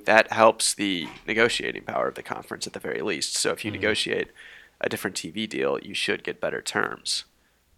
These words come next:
Speaker 1: But, I mean, at that point, we are, we have, uh, we would have officially locked down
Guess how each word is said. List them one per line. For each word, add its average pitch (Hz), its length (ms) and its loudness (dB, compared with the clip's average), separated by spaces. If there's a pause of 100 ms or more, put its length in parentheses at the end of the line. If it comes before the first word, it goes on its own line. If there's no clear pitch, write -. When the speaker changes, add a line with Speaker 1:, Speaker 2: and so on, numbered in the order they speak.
(120)
Speaker 1:
But, 82 380 -4 (1300)
I - 60 -4
mean, 101 140 0
at 110 100 0
that 110 160 10
point, 101 240 4
we 101 160 4
are, 98 180 8
we 98 200 2
have, 95 320 2 (240)
uh, 107 140 2
we 107 140 0
would 101 160 4
have 98 200 4
officially - 580 4
locked 98 400 4
down 67 420 0